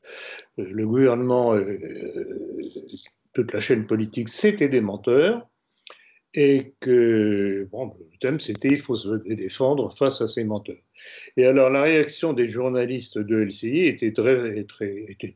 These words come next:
touchante, vraiment, parce que, euh, « Comment, monsieur, mais vous allez faire perdre la confiance aux Français alors qu'il faut faire l'union nationale, et cetera, et cetera, et cetera. »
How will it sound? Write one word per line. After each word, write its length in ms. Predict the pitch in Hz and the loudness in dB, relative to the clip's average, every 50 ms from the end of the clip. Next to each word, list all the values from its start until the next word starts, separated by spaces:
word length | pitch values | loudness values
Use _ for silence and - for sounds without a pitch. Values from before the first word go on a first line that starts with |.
| _ _ | _ _
touchante, 460 | - - - - 190 143 117 - - | -8 -2 0 0 2 0 0 -4 -8
vraiment, 380 | 92 90 101 104 113 156 196 196 | -10 -8 -6 -2 0 0 -2 -2
parce 300 | 202 101 90 - - - | -4 -10 -12 -12 -16 -8
que, 260 | - 113 104 92 - - _ _ _ _ - - - - - - - _ _ _ _ - | -4 -4 -4 -4 -6 -10 _ _ _ _ -20 -20 -20 -20 -20 -20 -20 _ _ _ _ -10
euh, « 260 | - - - - - - - - | -8 -6 -6 -6 -8 -10 -8 -8
Comment, 600 | - - - - 196 240 262 262 254 240 233 208 | -10 -6 0 2 4 6 6 6 6 6 6 4
monsieur, 680 | 165 - - - - - 214 262 285 269 262 254 240 202 | 2 0 -4 -8 -4 -2 0 0 2 0 -2 -2 -4 -2
mais 140 | 175 139 | 0 0
vous 200 | 127 127 131 131 | 0 0 0 0
allez 160 | 127 131 131 - | 0 0 -2 -4
faire 200 | - 143 - - | -4 -6 -8 -8
perdre 460 | _ _ 208 196 185 170 143 - 160 | _ _ 2 2 2 2 0 -2 -4
la 60 | 170 | -6
confiance 760 | - - 147 117 - - - - 208 240 226 202 - - - | -6 -10 -12 -12 -12 -10 -4 0 2 2 2 2 0 -2 -6
aux 100 | 147 143 | -8 -8
Français 760 | - - 160 151 - - 180 208 269 269 247 247 240 233 220 | -8 -8 -8 -8 -4 0 2 4 4 4 2 0 0 0 0
alors 260 | 185 170 165 156 131 | 0 0 -2 -4 -4
qu'il 160 | - 147 139 | -6 -8 -8
faut 140 | 139 - 147 | -8 -12 -14
faire 260 | - - - 165 190 | -8 -2 0 2 2
l'union 300 | 175 147 160 180 180 175 | 2 0 -2 -4 -4 -4
nationale, 840 | 165 156 139 - - 165 175 190 196 202 240 254 226 226 220 214 202 196 | -4 -6 -6 -6 -6 -4 -4 -2 -2 0 2 2 4 4 4 4 2 2
et 100 | 165 - | 0 0
cetera, 400 | - 151 151 156 156 160 196 208 | -4 -2 0 0 0 2 0 0
et 80 | 202 | -2
cetera, 400 | - - 131 131 - 151 156 190 | -4 -6 -6 -4 -2 0 0 0
et 60 | 196 190 | 0 -2
cetera. » 500 | - 160 147 - 135 113 113 107 - | -4 -6 -4 -4 -2 -2 -4 -4 -6